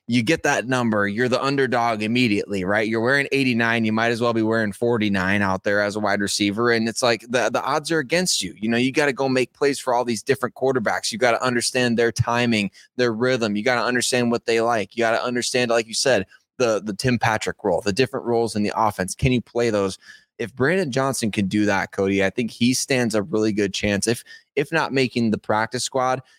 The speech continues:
maybe even push the team to keep a, a seventh receiver. Who knows how they're gonna structure things or what's gonna happen? But, I mean, it, it would, it would be fascinating. I think he's definitely one of those guys that he's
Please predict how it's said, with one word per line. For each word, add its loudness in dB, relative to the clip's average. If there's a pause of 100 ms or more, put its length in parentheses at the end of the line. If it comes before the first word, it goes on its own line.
(140)
maybe 2
even 0
push -2
the -2
team 0
to 0
keep -4
a, 2
a -6
seventh 0
receiver. 0
Who 2
knows 0
how 0
they're 2
gonna -2
structure 0
things 0
or 0
what's -2
gonna 2
happen? 2
But, 2 (340)
I 0
mean, 2
it, 0
it 0
would, 0
it 0
would 0
be 0 (160)
fascinating. 0
I 2
think -2
he's -2
definitely 0
one 0
of 0
those 2
guys 0
that 0
he's 0